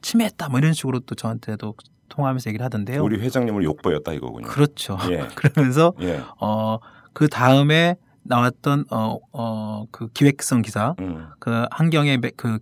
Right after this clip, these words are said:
Speaker 1: 기획성 기사가 일정 부분 영향을 미쳤다라고
Speaker 2: 음.
Speaker 1: 어, 인정을 한 부분도 있습니다. 그리고
Speaker 2: 음.
Speaker 1: 한경 입장에서는
Speaker 2: 예.
Speaker 1: 어, 당연히 우리가 써야 된 기사를 썼는데도 불구하고 매경이
Speaker 2: 예.
Speaker 1: 어, 과도하게 반응해가지고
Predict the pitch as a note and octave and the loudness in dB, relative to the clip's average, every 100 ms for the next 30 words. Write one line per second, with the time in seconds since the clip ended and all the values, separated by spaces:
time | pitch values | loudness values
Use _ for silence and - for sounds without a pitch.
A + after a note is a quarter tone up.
0 | - C3 - C3 A#2 A2+ A#2 D3 D#3+ C3+ | -2 -2 2 0 2 0 4 4 2 -2
1 | A#2+ C3 B2+ C3 B2+ A2+ C3 B2 A2+ - | 0 0 2 0 0 2 4 2 2 -2
2 | - - G2+ G2+ - F2 E2 B2 A2+ D3 | -2 0 0 0 -6 -10 -4 -2 -2 -2
3 | E3+ - - - A#2+ A#2+ A#2+ A#2+ A#2+ B2 | -4 -6 -18 -14 -8 -6 -4 -4 -2 0
4 | D3 C#3 C3 G#2+ G2 G#2+ G2+ A2 F2+ F2 | 0 0 -2 -4 -4 -6 -6 -8 -6 -4
5 | F2 B2+ F#2 F2 _ _ _ _ - - | -2 -2 -4 -10 _ _ _ _ -20 -20
6 | - - G#3 G#3+ G#3 D#3 C#3 B2 B2 C#3 | -16 2 6 8 6 2 2 2 2 2
7 | F#3 F#3+ E2+ D2+ C2 - - - _ B2 | 2 0 -4 -8 -10 -18 -20 -20 _ -14
8 | - - - - - - - F#3 A#3 F3+ | -12 -14 -16 -18 -20 -4 4 8 10 8
9 | D#3+ E3 G3 G3+ F#3 E3 - C3 C#3 C3+ | 6 4 8 6 8 2 0 0 2 2
10 | C3 A#2+ - F#3 F#3 C#3 A2 A#2 A2+ G#2+ | 2 0 2 4 4 2 0 -2 -4 -2
11 | G#2+ G#2+ A2 A2+ A2 G#2+ C#3 D3 E2 C2+ | -2 0 0 0 2 2 0 -2 -6 -6
12 | B1 - _ - G#2+ G#2+ G#2 G#2+ - - | -10 -16 _ -12 -8 -6 -4 -6 -4 0
13 | C3+ D#3+ C#3 B2+ - A2 A#2 G#2 F#2+ - | 4 6 4 4 0 2 2 0 -2 -6
14 | - B2 D#3+ | -6 -6 -6